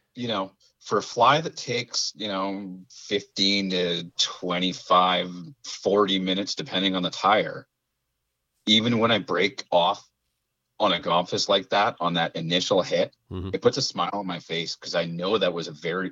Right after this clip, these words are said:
Speaker 1: very aggressive and fairly large fish usually,
Speaker 2: <laughs>
Speaker 1: right?
Speaker 2: What, what
Speaker 1: It's
Speaker 2: kind of,
Speaker 1: not
Speaker 2: when
Speaker 1: a pound and a half, two pound fish that's snapping ten pound line.
Speaker 2: Not normally, no.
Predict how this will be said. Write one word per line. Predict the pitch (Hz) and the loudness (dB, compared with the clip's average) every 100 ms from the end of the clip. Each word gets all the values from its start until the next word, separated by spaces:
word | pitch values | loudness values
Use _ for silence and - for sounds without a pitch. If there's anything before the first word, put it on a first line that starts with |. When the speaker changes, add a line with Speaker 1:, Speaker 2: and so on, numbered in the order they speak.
| _ | _
Speaker 1:
very | 92 - 101 107 | -12 -2 2 4
aggressive | 101 92 90 92 - 110 | 2 2 2 2 0 -2
and | 135 131 _ | -2 -4 _
fairly | - 131 160 165 | 0 2 4 4
large | 131 123 135 - | 4 4 2 -4
fish | 123 139 - | -4 -4 -4
usually, | 156 147 117 - | -8 -2 -4 -4
Speaker 2:
<laughs> | - | -8
Speaker 1:
right? | - 104 135 - - - - - | -2 -2 -2 -10 -16 -20 -20 -6
Speaker 2:
What, | 117 139 160 | 0 0 2
what | 151 165 | 2 4
Speaker 1:
It's | 156 | 4
Speaker 2:
kind | 156 | 6
of, | |
Speaker 1:
not | 135 | 6
Speaker 2:
when | 139 | 6
Speaker 1:
a | 135 | 4
pound | 127 123 117 | 0 0 -2
and | 113 | -2
a | 113 | -4
half, | 110 - | -4 -4
two | 123 | -6
pound | - 104 98 90 | -4 -4 -4 0
fish | 120 120 | 0 0
that's | 165 - | -2 -6
snapping | - - - 92 | -2 -2 -4 -6
ten | - 92 - | -4 -4 -4
pound | 87 85 | -4 -4
line. | 80 98 82 - - _ 113 | 2 2 2 -4 -20 _ -2
Speaker 2:
Not | 113 104 | 0 0
normally, | 92 101 107 95 87 | 0 0 0 0 0
no. | 90 98 95 - | 0 0 0 -4